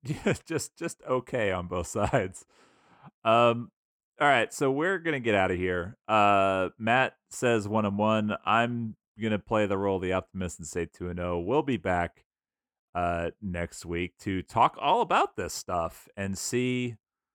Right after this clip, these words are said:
uh, see how things went. Hopefully we're talking about a, uh, th-, nine and seven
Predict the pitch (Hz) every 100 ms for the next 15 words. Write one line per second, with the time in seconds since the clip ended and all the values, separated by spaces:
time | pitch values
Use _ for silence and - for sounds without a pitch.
0 | _ _ _ _ 101 117 120 - 165 196
1 | 214 190 247 262 123 - 127 151 - 190
2 | 190 196 156 196 208 190 190 196 196 -
3 | 226 240 - - - - - - - -
4 | _ _ 92 - 127 165 202 196 190 185
5 | 175 185 185 185 165